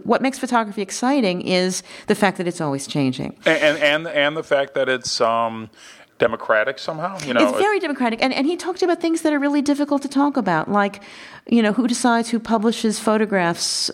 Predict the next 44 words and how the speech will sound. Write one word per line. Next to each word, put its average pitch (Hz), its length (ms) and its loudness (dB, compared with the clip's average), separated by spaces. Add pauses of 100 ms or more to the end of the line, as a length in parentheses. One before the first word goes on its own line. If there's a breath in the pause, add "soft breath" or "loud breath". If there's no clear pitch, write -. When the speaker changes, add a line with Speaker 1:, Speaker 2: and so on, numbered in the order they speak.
Speaker 1:
uh, 185 340 2
after 196 320 2
a 202 60 2
tragedy, 190 600 0
uh, 143 40 0
after 160 300 0
a - 20 2
national 175 320 0
disaster. 170 560 0
He 143 80 -2
talked 185 320 2
Speaker 2:
Hmm. 202 60 2
Speaker 1:
about 180 200 2
surveillance 185 600 -2
photography 143 680 -2 (240 loud breath)
and 175 100 2
how 190 80 6
much 180 220 2
complicity 175 640 0
we 143 160 0
have 139 340 0 (300 loud breath)
with 160 160 0
what's 160 200 0
out 160 200 2
there. 143 140 -2
He 143 120 0
talked 156 320 -4
about 156 280 2
how 156 140 -2
things 170 300 -2
are 156 220 2 (320 loud breath)
valued 185 480 2
and 147 180 -6
how 165 140 -4
we 165 100 -2
speak 233 400 0
about 156 380 -2
them 143 160 -2
and 147 100 0
what's 170 180 0
effective 196 540 -2
in 156 80 -2
a 147 60 0
photograph. 147 600 -2